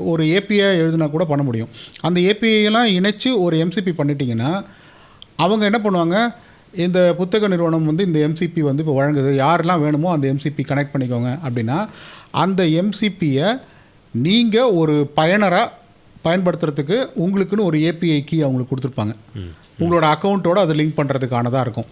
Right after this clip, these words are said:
Speaker 1: அந்த ஏ பி ஐ கீயை கொடுத்து இந்த எம் சி பியை நீங்க கனெக்ட் பண்ணிட்டீங்கன்னா, "எனக்கு இந்த நாவல் வேணும், தேடு" அப்படின்னா,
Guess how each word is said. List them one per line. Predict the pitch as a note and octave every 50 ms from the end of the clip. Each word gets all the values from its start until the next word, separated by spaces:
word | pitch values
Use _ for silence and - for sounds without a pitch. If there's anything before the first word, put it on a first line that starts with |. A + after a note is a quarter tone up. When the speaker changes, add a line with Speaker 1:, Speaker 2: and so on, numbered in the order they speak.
| - - - - - - - - -
Speaker 1:
அந்த | - C3+ D#3+ F3+ E3+ E3+
ஏ | D#3 D#3+ F#3 G3+
பி | G3 A3+ A3
ஐ | G#3+ G#3 G3 F3+ -
கீயை | F3+ F3 D#3+ D3 -
கொடுத்து | - D#3+ F3 E3+ - C3 C3+ F3+ A#3 C4 - - - - - - - _ _ _ -
இந்த | - E3 E3+ E3+
எம் | D#3+ D#3+ F3+ G3+
சி | F#3+ A#3
பியை | A3+ - - G3+ G3+ F#3
நீங்க | F3+ E3 D#3+ D3+
கனெக்ட் | C#3 D3+ D#3 G#3 G#3 - G#3
பண்ணிட்டீங்கன்னா, | E3+ C#3 C3 B2+ A#2+ A#2 A#2+ C#3 E3+ F#3+ F#3+ - - - - - - - _ _ _ _ _ -
"எனக்கு | B2+ C3+ D3+ D#3+ G3 G#3+ G#3+ - B3 A#3+ A#3 A3 G3 F3 E3+ D#3+ D#3 D3 D3 C#3+ C#3 C3+ C3 B2+ B2+ A#2+ - - _ _ _ _ _ - - - -
இந்த | E3 E3+ F3+ E3 F3
நாவல் | D#3+ D#3 D#3+ F3+ G3 G3 F#3 E3
வேணும், | C3+ D3 D3 C#3+ C#3 C3+ C3 A2+ G#2 - - - - - - _ _ - - - - _ - - _ _ -
தேடு" | G3 G3 G#3+ G#3 F3+ F3+ F3+ D3+
அப்படின்னா, | C3+ C3+ C3+ C3+ D#3 G#3+ A#3+